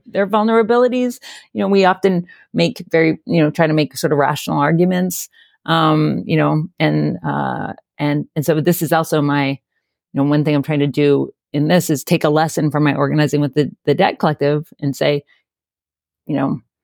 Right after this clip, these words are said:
economic issues are als-, always emotional issues, you know, like these, uh, like, people are, we're feeling beings. <laughs> And so we actually have to, we have to politicize feelings, um, in a way that's progressive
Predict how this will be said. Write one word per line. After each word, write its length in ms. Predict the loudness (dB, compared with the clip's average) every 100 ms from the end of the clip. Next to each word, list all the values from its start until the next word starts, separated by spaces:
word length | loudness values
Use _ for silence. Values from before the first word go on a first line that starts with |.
| _ _ _ _ _ _ _ _ 0
economic 460 | 4 4 4 4
issues 280 | 2 2 2
are 140 | 2
als-, 240 | 2 0 -2
always 360 | 0 2 2 2
emotional 380 | 0 0 -2 -4
issues, 560 | -4 -6 -6 -6 -8
you 100 | -6
know, 160 | -2 -2
like 240 | -2 -4 -2
these, 360 | -2 -2 -8 -12 -6
uh, 220 | -4 -2 0
like, 260 | -2 -2
people 720 | -4 -4 0 2 4 4 2 -2
are, 400 | 0 0 0 0
we're 140 | 2 2
feeling 520 | 0 0 2 2 2
beings. 480 | 2 2 0 0 0
<laughs> 340 | 0 0 0
And 120 | 0
so 200 | 0 0
we 220 | 2 2
actually 340 | 2 0 2 2
have 240 | 2 -4 0
to, 300 | 0 0 -4 -14 -20 _ -4
we 40 |
have 100 | -2
to 80 | -2
politicize 760 | 0 2 2 2 2 -2 -2 -2
feelings, 580 | 0 2 2 0 -4 -12 _ _ _ -2
um, 160 | 2 4
in 100 | 4
a 60 |
way 200 | 4 2
that's 280 | 4 2 -2
progressive 880 | -6 -4 -2 -2 0 2 2 0 -4